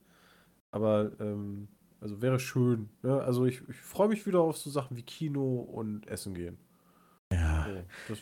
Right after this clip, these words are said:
Speaker 2: Ich
Speaker 1: das
Speaker 2: bin letztes, letztes Wochenende hatten wir, glaub ich, so gutes Wetter und da sind meine Freundin und ich auch an der Spree entlang spaziert und da war halt unser Lieblingsbiergarten hier in Berlin, der natürlich zu hatte und wir dachten noch so, „Alter, wie geil wär's jetzt,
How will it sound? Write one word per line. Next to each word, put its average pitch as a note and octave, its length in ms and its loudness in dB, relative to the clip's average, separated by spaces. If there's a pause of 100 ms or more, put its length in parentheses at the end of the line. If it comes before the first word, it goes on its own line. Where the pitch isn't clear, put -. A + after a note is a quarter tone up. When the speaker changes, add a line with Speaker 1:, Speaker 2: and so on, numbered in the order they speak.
Speaker 2:
Ich G#2+ 100 2
Speaker 1:
das B2+ 80 6
Speaker 2:
bin A#2+ 80 6
letztes, C3 680 6
letztes C3+ 340 4
Wochenende B2 340 4
hatten A#2 160 4
wir, A#2 60 6
glaub A2+ 180 4
ich, A2 80 2
so - 80 0
gutes A2 320 0
Wetter A2+ 280 4
und A2 80 2
da A2 120 4
sind A2+ 280 0
meine A2+ 140 2
Freundin A#2 300 2
und A2+ 80 0
ich A2+ 140 0
auch A2 60 2
an G#2+ 100 0
der A2 100 4
Spree A#2 380 2
entlang A2 320 4
spaziert A2 500 4
und G#2 80 4
da G#2+ 160 4
war A2 140 8
halt A2 240 8
unser A2 200 6
Lieblingsbiergarten A2+ 960 4
hier A2+ 180 8
in A2 100 2
Berlin, A2+ 320 6
der A2 100 6
natürlich G#2 400 2
zu B2 200 4
hatte A2+ 260 4
und A2 180 2
wir A#2+ 60 2
dachten A2 240 4
noch G#2+ 80 0
so, - 160 -2
„Alter, G#2+ 280 -2
wie A#2+ 140 0
geil B2 340 8
wär's A#2+ 280 2
jetzt, - 340 -4